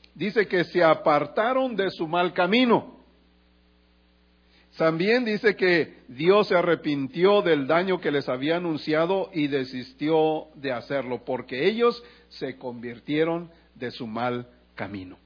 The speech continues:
¿Cómo se arrepintieron los de Nínive? Dejando de hacer lo malo. Pararon de hacer lo malo y decidieron hacer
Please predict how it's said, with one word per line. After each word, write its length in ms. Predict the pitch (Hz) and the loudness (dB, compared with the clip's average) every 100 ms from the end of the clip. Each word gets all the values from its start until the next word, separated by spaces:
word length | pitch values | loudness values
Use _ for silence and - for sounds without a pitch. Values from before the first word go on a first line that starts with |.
| _ _ _ _ _ _ _ _ _ - | _ _ _ _ _ _ _ _ _ 0
¿Cómo 320 | 240 269 240 | 0 0 -2
se 80 | 202 | 0
arrepintieron 680 | 190 180 165 160 190 190 | -2 -2 -4 0 0 2
los 140 | 175 156 | 2 2
de 80 | |
Nínive? 480 | 160 247 175 175 254 - - _ _ _ _ _ _ _ - | 0 0 2 2 2 -2 -18 _ _ _ _ _ _ _ -6
Dejando 540 | 139 120 139 170 302 | -4 -2 -4 -4 -4
de 100 | 214 | -4
hacer 280 | 139 127 123 | -4 -4 -2
lo 100 | 156 | 2
malo. 380 | 220 277 247 - - _ _ _ _ _ _ | 4 4 2 -4 -16 _ _ _ _ _ _
Pararon 500 | 151 139 170 294 302 | 2 6 6 4 2
de 60 | |
hacer 260 | 226 - 156 | 0 2 0
lo 120 | 160 | 0
malo 440 | 165 220 247 180 - - _ _ _ | 2 4 4 2 -4 -16 _ _ _
y 140 | 151 143 | -6 -2
decidieron 760 | 131 127 117 139 165 180 175 - | -4 -4 -4 2 2 2 -2 -6
hacer 520 | 123 - 147 151 | -6 -2 -2 -2